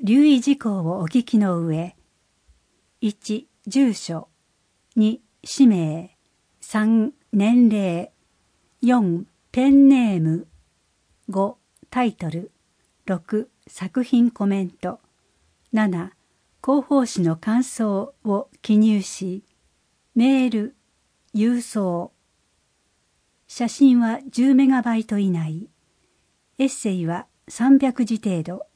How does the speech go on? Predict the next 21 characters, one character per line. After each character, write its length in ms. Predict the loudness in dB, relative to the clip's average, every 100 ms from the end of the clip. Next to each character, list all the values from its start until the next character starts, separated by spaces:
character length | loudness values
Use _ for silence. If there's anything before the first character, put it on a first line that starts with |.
| _ _ _ _ _ _ _ _ _ _ _ _ _ _ _ _ _ _ _
紙 240 | -6 0
面 240 | 2 4 2
版 400 | 0 -2 -2 0
十 200 | 0 2
四 280 | 2 2 2
面 260 | 2 2
に 240 | 0 -4 -8 _
キ 140 | 2
ュ 120 | 4 4
ー 160 | 2
ア 40 | 0
ー 40 |
ル 160 | -2 -2
コ 200 | -4 -2
ー 40 |
ド 140 | 0
が 180 | 0 -2
あ 60 | -4
り 160 | -4
ま 160 | -4 -8
す。 280 | -12 -18